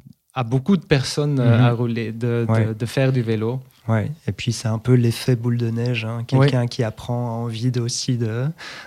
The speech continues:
Speaker 2: de participer peut-être, euh,
Speaker 1: Ouais.
Speaker 2: à, à cette, à ce genre de, de projet. Il y a, il y a juste une question, je me demandais, euh, combien coûtent les cours ? Je te l'ai pas demandé, je pense.
Speaker 1: Non, euh, les,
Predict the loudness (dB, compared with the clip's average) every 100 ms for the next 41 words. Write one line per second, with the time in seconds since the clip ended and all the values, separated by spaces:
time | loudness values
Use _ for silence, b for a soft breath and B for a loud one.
0 | B 0 2 2 0 -4 -2 2 0 0
1 | -2 -2 -4 -4 -2 0 0 2 0 -2
2 | -2 -2 -4 -6 -2 0 0 0 2 2
3 | 4 2 2 0 0 -2 -2 0 2 2
4 | 0 B B B B 2 4 2 2 2
5 | 4 6 8 6 6 4 6 6 6 6
6 | 4 4 0 0 2 4 4 2 -2 0
7 | 0 2 2 0 -4 -4 0 0 0 0
8 | 0 0 -2 -2 -2 -4 -4 -10 _ b
9 | b 0 0 -2 0 2 2 0 2 4
10 | 4 4